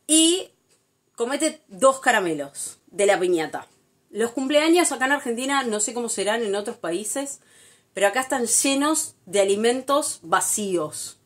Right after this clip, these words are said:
¿sí? Comestibles. No reciben ningún alimento los niños cuando van a un cumpleaños. De hecho, para celebrar uno de los cumpleaños en un salón, como se hace habitualmente acá,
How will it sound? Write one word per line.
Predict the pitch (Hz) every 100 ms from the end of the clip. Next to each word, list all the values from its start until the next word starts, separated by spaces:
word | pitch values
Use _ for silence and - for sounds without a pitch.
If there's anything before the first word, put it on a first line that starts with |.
| _ _
¿sí? | - 190 233 -
Comestibles. | 185 170 - 190 165 151 170
No | 190 202
reciben | 202 190 - 226 214 180
ningún | 175 190 269 233
alimento | 180 170 180 180
los | 175
niños | 160 175 190 214 - _ - - - _
cuando | 208 196 190
van | 214 233 -
a | 196
un | 226
cumpleaños. | 240 226 208 196 180 170
De | 175 180
hecho, | 196 - 240 240 - _ _
para | 233 240 247 240 - - - _
celebrar | - 190 170 202 285 269 240
uno | 220
de | 202 190
los | 180
cumpleaños | - 190 170 180 233 247 208 196 208 - -
en | 175 160 160 180
un | 190 185 180 170 170 - -
salón, | - 160 175 262 262 320 - _ _ -
como | - 156
se | 180
hace | 180
habitualmente | 170 165 180 196 202 226
acá, | 247 294 330